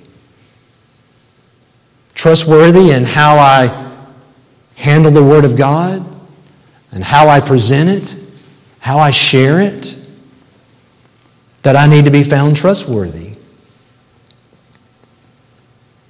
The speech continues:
So this is how the church at Corinth needed to come together. They had divided up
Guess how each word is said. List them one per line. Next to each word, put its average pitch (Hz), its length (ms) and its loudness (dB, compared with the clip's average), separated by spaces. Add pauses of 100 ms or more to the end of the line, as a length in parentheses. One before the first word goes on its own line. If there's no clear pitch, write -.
(120)
So - 140 -6
this 190 320 2
is 226 140 -2
how 135 840 -2 (800)
the 117 80 -4
church 180 480 0
at 131 120 -4
Corinth 113 760 -4 (800)
needed 123 320 0
to 113 60 -2
come 123 320 -4
together. 98 580 -6 (1160)
They 151 240 0
had 214 140 0
divided 180 600 2
up 101 340 -4